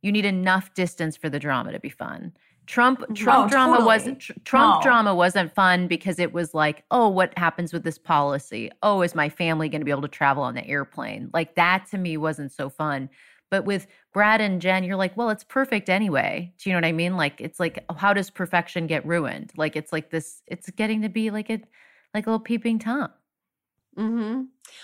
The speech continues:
Speaker 3: What was the first time that you found yourself, like, emotionally reacting to a kind of Brad and Jen type situation?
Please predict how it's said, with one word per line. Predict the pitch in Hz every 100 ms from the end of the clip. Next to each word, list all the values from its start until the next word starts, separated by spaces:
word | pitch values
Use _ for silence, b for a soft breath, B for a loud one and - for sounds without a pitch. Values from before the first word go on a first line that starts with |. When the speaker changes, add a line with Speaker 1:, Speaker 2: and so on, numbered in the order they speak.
| B
Speaker 3:
What | 277 302
was | 359
the | 359
first | - 262 262 - -
time | 214 190 196 190 180
that | 175
you | 170 165 170 165 165 160 156 - _
found | - 160 165
yourself, | 165 156 156 143 156
like, | 156 143 -
emotionally | 165 143 156 - 151 160 151
reacting | 151 147 147 - 143 151
to | - 139 135 _ -
a | 151 - 170
kind | - 143
of | 147
Brad | 147 143
and | 147
Jen | 143 147 139
type | 135 131 -
situation? | - - 107 92 - -